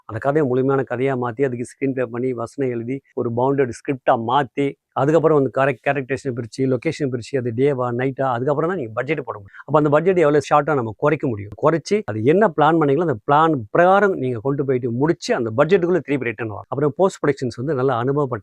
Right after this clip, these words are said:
கிட்ட பண்ணணும். ஒரு எடிட்டிங்ல சொதப்புனீங்கன்னா படமே சொதப்பிடும். ஒரு ஆர் ஆர் வந்து தப்பா பண்ணீங்கன்னா படம் சொதப்பிடும். ஒரு ஃபைவ் பாயிண்ட்ல ஒண்ணு போயிட்டு கரெக்டா பிடிக்கலன்னா ஆடியோ சொதப்பிடும். இப்படி ஒரு ஒரு இடமே உங்களுக்கு செக் பாயிண்ட் இருக்கு. இதெல்லாம் எப்படி சரி பண்ண முடியும்னா, ஒண்ணு வேலையை கத்துக்கிட்டு பண்ணணும், இல்ல வேலை கத்தவங்களை கூட வச்சுக்கிட்டு பண்ணணும். ரெண்டே ரெண்டு வழி தான். அதனால தோக்குற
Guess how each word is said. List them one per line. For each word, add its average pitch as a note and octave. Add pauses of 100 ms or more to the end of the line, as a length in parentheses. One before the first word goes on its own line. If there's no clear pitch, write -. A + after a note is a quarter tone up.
(120)
கிட்ட G#2
பண்ணணும். G#2
ஒரு A#2+
எடிட்டிங்ல D#3+
சொதப்புனீங்கன்னா C#3+
படமே B2
சொதப்பிடும். -
ஒரு C#3
ஆர் F#3+
ஆர் E3
வந்து D3+
தப்பா C#3
பண்ணீங்கன்னா C3+
படம் B2+
சொதப்பிடும். G2
ஒரு C#3
ஃபைவ் F#3
பாயிண்ட்ல F3+
ஒண்ணு D3
போயிட்டு D#3
கரெக்டா C#3
பிடிக்கலன்னா D3
ஆடியோ E3+
சொதப்பிடும். G#2
இப்படி F3+
ஒரு F#3
ஒரு A3+
இடமே G#3
உங்களுக்கு D3+
செக் -
பாயிண்ட் D#3
இருக்கு. -
இதெல்லாம் F#3+
எப்படி F3+
சரி D3+
பண்ண D3
முடியும்னா, A#2 (300)
ஒண்ணு C#3
வேலையை C3+
கத்துக்கிட்டு A#2
பண்ணணும், A2+
இல்ல A#2+
வேலை A#2+
கத்தவங்களை D3
கூட A#2+
வச்சுக்கிட்டு A2+
பண்ணணும். G2+
ரெண்டே C#3
ரெண்டு A2+
வழி G#2
தான். G#2+
அதனால C3+
தோக்குற F#3